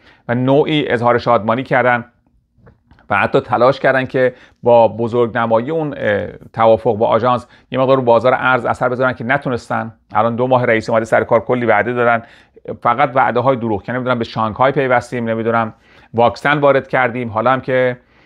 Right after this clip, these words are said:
اه، بحث‌های دیگه دارن مطرح می‌کنن که نمی‌دونم، اه، سرمایه گذاری می‌خوایم بکنیم. خیلی جالبه، رئیسی اصلاً واقعاً نمی‌فهمه چی میگه.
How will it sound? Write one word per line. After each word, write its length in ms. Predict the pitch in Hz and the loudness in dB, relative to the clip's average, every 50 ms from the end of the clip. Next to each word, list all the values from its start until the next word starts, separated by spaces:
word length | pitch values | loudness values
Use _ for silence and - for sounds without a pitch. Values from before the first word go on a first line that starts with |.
| _ _ _ | _ _ _
اه، 260 | - 110 104 101 98 | -6 -4 -2 -2 -2
بحث‌های 420 | 95 95 113 113 107 95 - 127 127 | -2 0 0 -2 -2 -2 -2 -4 -2
دیگه 120 | 120 127 | -2 -2
دارن 160 | 123 131 127 | 0 0 0
مطرح 320 | 127 123 120 117 - 123 123 | 2 0 -2 -2 -2 -4 -4
می‌کنن 260 | 120 113 - 117 113 | -4 -4 -6 -6 -6
که 100 | - 113 | -4 -6
نمی‌دونم، 420 | 110 113 113 110 117 113 113 113 - _ _ _ _ _ _ | -6 -6 -4 -4 -4 -4 -4 -6 -10 _ _ _ _ _ _
اه، 300 | - - 95 92 92 90 | -8 -4 -4 -2 -2 -4
سرمایه 440 | 85 - - 113 113 110 113 113 107 | -4 -4 -2 0 0 0 0 -2 -2
گذاری 260 | 101 104 101 110 120 | -2 0 0 0 0
می‌خوایم 260 | 139 139 139 139 135 | 0 0 -2 -2 -2
بکنیم. 400 | 127 120 - 127 123 120 113 117 - - | -2 -4 -4 -4 -4 -4 -8 -10 -8 -6
خیلی 160 | 135 143 131 | -6 -4 0
جالبه، 420 | 120 127 117 123 123 117 104 113 | 0 2 2 2 2 0 2 2
رئیسی 200 | 117 117 117 - | 0 0 0 -2
اصلاً 160 | 143 135 151 | -4 -4 -2
واقعاً 160 | 143 131 131 147 | 0 0 0 0
نمی‌فهمه 480 | 147 143 160 165 - 156 127 113 107 | 0 0 -2 -2 -2 -2 -2 -2 -2
چی 120 | 101 - 107 | -4 -6 -8
میگه. 260 | 104 98 98 95 | -6 -4 -4 -4